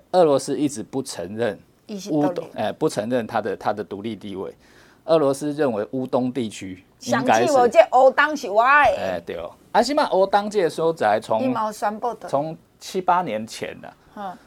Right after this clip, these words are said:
Speaker 1: 七八年前那些地方，那些有，地方不大，差不多跟台湾差不多大。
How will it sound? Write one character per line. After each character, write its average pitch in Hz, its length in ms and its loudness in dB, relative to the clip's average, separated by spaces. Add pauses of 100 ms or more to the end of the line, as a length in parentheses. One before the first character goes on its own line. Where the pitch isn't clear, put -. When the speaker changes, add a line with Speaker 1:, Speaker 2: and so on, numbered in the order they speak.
Speaker 1:
七 - 160 -8
八 185 160 2
年 131 240 -2
前 113 260 -6
那 147 80 -2
些 139 200 -4
地 117 260 -6
方， 107 240 -2 (440)
那 135 140 -6
些 127 260 -2
有， 110 200 -6 (800)
地 202 160 0
方 185 200 4
不 143 80 -4
大， - 280 2 (1080)
差 180 220 0
不 180 160 -2
多 156 340 0
跟 151 240 -6
台 110 160 -8
湾 117 180 0
差 113 140 -4
不 107 100 -6
多 98 140 -12
大。 - 180 -12